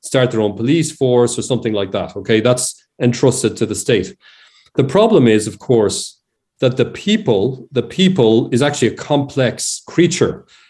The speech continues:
made up of many different groups, many different groups that are affected differently by policies. Um, but if you manage to get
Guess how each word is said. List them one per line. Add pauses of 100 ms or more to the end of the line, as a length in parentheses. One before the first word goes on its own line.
(160)
made
up
of
many
different
groups,
many
different
groups
that
are
affected
differently
by
policies. (560)
Um,
but
if (200)
you
manage
to
get